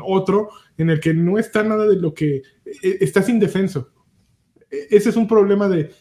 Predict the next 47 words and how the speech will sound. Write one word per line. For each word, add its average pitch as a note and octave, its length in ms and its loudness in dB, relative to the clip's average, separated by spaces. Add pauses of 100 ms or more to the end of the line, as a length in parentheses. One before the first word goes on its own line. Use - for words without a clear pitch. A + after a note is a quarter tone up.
(100)
de, D#3 520 -2
eh, - 40 -2
que D#3 140 2
yo F3 100 2
encuentro F#3+ 320 0
en F3+ 60 0
la D#3+ 60 0
realidad D3+ 260 0
virtual. D#3+ 340 -2
Estás E3+ 240 -4
completamente G3 600 0
desconectado. D3+ 580 -2
Y B2+ 60 -2
sí, F#3 100 0
puede F#3 220 2
haber, F#3+ 220 2 (240)
eh, E3+ 220 0 (180)
el D#3 340 4
güey F3+ 200 0
que E3+ 320 2
se D#3 120 -2
te D3 100 2
pone F#3 200 0
enfrente F3 260 0
y - 20 -2
te E3 80 2
empieza E3 240 2
a F3 40 2
bailar D#3+ 260 2
así F3+ 420 0 (160)
y E3+ 100 0
te D#3 100 0
va D#3+ 120 4
a D3+ 40 0
ponerte F3 280 4
las D3+ 220 2
nalgas, C#3+ 340 2
¿no? E3+ 100 2
Si D#3 120 -2
estás D#3 180 -2
con F3 180 0
alguien. F3 260 -2 (380)
Pero F3+ 320 -2
sí A3+ 140 -4
estás A#3+ 240 -2
completamente A3 480 -2
desconectado. F3+ 460 -4